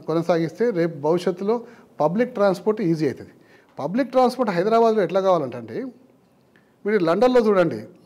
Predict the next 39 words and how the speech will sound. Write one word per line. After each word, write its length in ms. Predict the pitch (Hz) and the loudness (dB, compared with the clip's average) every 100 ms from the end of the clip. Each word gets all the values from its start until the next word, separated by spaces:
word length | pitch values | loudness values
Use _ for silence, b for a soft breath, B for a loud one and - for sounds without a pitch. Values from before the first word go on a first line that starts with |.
| 127 | -4
లండన్ 480 | 170 240 254 269 240 | 0 2 2 2 2
కంపెనీ 540 | 233 220 233 233 220 | -2 0 0 0 -2
సీఈఓ, 540 | - 190 202 202 170 - - _ 135 | -4 -6 -2 0 0 -2 -12 _ -2
Google 340 | 190 202 190 | 2 2 2
కంపెనీ 320 | 180 175 180 | 0 0 -2
సీఈఓ 220 | 175 147 | -2 -4
అంటే 180 | 147 151 | -4 -4
ఆ 200 | 165 165 | 0 0
ప్రాంతం 400 | 196 185 165 123 | 2 2 0 -4
మొత్తం 280 | 156 165 170 | -6 -4 0
వరల్డ్ 220 | 156 190 | 2 2
వైడ్ 160 | 190 151 | 2 -2
కాదు, 160 | 107 - b b b - | -6 -14 b b b -6
లండన్ 360 | 147 202 240 233 | -2 0 0 0
కంపెనీ 320 | 220 214 196 | -2 -2 -4
సీఈఓ 520 | 196 185 190 165 185 - B B 175 | -4 -4 -2 -2 -4 -6 B B -6
ఓ 60 | |
సూట్ 220 | 156 170 | -4 -4
కేసు 200 | 196 208 | 0 2
పెట్టుకొని, 360 | 190 180 208 190 | 2 -2 -2 -4
సూట్ 240 | 180 180 | -4 -2
వేసుకొని 380 | 180 170 165 160 | -2 -2 -2 0
మెట్రో 340 | 220 170 185 180 | 0 0 2 2
రైలు 200 | 170 156 | 0 -2
ఎక్కి 220 | 190 254 | -2 -4
ఆఫీస్కి 320 | 165 175 147 | -4 -4 -4
పోతాడు. 240 | 165 - - _ _ _ _ _ _ _ _ 156 | -6 -6 -20 _ _ _ _ _ _ _ _ -2
లండన్ 240 | 180 170 | 0 0
కంపెనీ 260 | 170 151 131 | 0 -2 -10
సీఈఓ. 540 | - - _ _ _ 185 | -14 -20 _ _ _ -4
వానికి 220 | 208 196 | 0 4
నెలకు 260 | 190 226 | 4 6
రెండు, 320 | 240 190 196 165 | 6 4 4 2
రెండు 200 | 190 190 | 0 2
కోట్ల 260 | 190 180 | 0 2
రూపాయలు 280 | 165 160 214 | 0 0 -2
జీతం 220 | 156 147 | -2 -4
ఉంటుందండి. 320 | 123 101 95 - _ _ | -6 -10 -18 -20 _ _
నెలకు 280 | 147 185 | 2 2